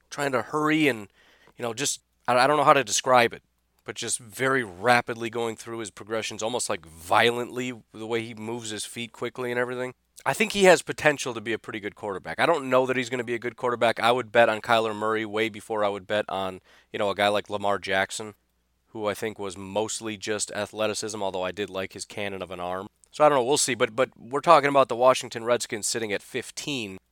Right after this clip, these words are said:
My guess is they got Case Keenum. They're gonna play Case Keenum.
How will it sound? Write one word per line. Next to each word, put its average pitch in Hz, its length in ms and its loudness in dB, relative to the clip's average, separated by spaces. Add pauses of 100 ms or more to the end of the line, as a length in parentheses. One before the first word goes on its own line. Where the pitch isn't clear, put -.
(180)
My 123 380 6
guess 117 380 4
is 104 420 -6 (440)
they 165 100 0
got 139 180 10
Case 135 260 0
Keenum. 110 360 -8
They're 107 100 -6
gonna 117 140 -6
play 120 240 -4
Case 107 280 -6
Keenum. 98 380 -10